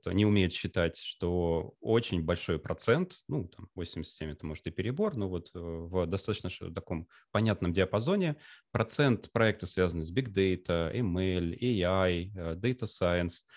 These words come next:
они как-то не доходят, э, до конкретного продакшн-использования. И это вызывает вот вопросы или, может быть, боязнь. Там вот есть какая-то, может быть, проблема,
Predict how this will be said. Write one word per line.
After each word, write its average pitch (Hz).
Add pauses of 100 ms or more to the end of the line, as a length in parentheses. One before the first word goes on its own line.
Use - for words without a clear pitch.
(160)
они 135
как-то 139
не 117
доходят, 107
э, 82
до 101
конкретного 90
продакшн-использования. 85 (520)
И 98
это 185
вызывает 131
вот 117 (200)
вопросы 123
или, 101
может 107
быть, -
боязнь. 98
Там 92
вот 90 (100)
есть 98
какая-то, 98
может 92
быть, 90
проблема, 101